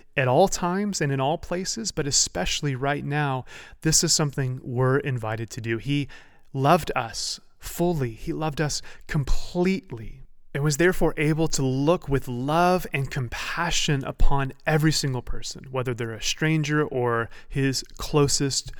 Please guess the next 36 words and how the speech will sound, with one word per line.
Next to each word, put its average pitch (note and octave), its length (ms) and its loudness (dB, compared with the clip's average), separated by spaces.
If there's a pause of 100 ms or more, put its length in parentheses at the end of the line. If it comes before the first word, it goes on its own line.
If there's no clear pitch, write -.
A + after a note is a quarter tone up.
(180)
most B2 360 0 (140)
intimate B2+ 520 -2 (260)
friends. - 800 -14 (1200)
And A#2+ 80 -6
I A#2+ 60 -4
think C3+ 240 -2
maybe B2+ 240 0
for A#2+ 240 -2
us, A#2 160 -2
the - 100 -10
simple B2+ 320 -2
question A#2 460 -4
is, G#2+ 160 -8
are, B2+ 340 0 (460)
are B2+ 100 6
we D#3+ 160 4
able D3 220 2
to C3 100 -2
do B2+ 140 -2
the A2+ 100 -4
same? A2 460 -6 (920)
Are B2 120 2
you C3+ 120 4
today, B2 600 0 (360)
on C#3+ 240 6
this C3+ 240 4
Maundy A#2 420 0
Thursday, A2 580 -6
as A#2 200 -6
we B2 120 -2
remember A#2 500 -2
the A2+ 100 -6
Lord's G#2 300 -4
Supper, A#2 420 -2
as G#2 220 -8
we A2 240 -4